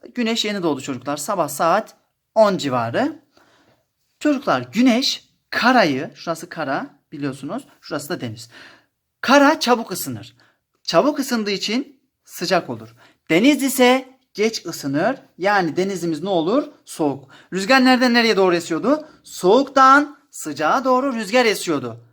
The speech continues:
Hatırlayın. Çünkü soğuk olan yerde yüksek basınç var. Bakın basınç aşağıya inmiş. Yüksek basınç var. Diğer tarafta ise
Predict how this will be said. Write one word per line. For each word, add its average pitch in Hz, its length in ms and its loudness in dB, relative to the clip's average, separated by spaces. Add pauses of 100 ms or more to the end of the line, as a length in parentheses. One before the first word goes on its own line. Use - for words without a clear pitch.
Hatırlayın. 165 540 -4 (400)
Çünkü 214 560 -8
soğuk 208 320 -2
olan 170 160 0
yerde 151 440 -2 (240)
yüksek 180 400 -8
basınç 180 360 -2
var. 123 140 -2
Bakın 139 320 -6 (220)
basınç 147 320 -6
aşağıya 151 380 0
inmiş. 117 440 -8 (220)
Yüksek 147 340 -6
basınç 127 380 -8
var. 110 160 -14 (460)
Diğer 254 220 2
tarafta 233 280 0
ise 240 320 -4